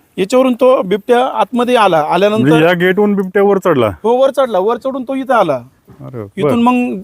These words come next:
Speaker 1: अ, शेळ्यांच्या फार्ममध्ये घुसला.
Speaker 2: हम्म.
Speaker 1: घुसल्यानंतर एक, अ, जे, जो बिबट्या आहे, म्हणजे जेव्हा तो कॅमेरा आहे ना, त्या कॅमेऱ्यामध्ये जागेवर दोन बिबटे दिसले होते.
Speaker 2: हम्म.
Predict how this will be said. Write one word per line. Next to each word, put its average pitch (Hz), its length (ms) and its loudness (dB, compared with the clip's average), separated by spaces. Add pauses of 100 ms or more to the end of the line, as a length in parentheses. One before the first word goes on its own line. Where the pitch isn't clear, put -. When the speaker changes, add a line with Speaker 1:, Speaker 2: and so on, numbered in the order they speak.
Speaker 1:
अ, 170 280 2
शेळ्यांच्या 226 440 2
फार्ममध्ये 226 360 0
घुसला. 208 280 0
Speaker 2:
हम्म. 117 440 -6
Speaker 1:
घुसल्यानंतर 240 680 -2
एक, 226 420 0
अ, 190 200 4 (200)
जे, 202 80 -12 (160)
जो 180 280 2
बिबट्या 233 360 0
आहे, 185 100 4
म्हणजे 190 280 -4
जेव्हा 208 460 -2
तो 226 160 -8
कॅमेरा 233 280 -2
आहे 220 100 0
ना, 190 60 -2
त्या 190 120 -4
कॅमेऱ्यामध्ये 233 400 0
जागेवर 220 360 2
दोन 226 200 0
बिबटे 214 200 -8
दिसले 185 240 -8
होते. 131 140 -6
Speaker 2:
हम्म. 113 480 -6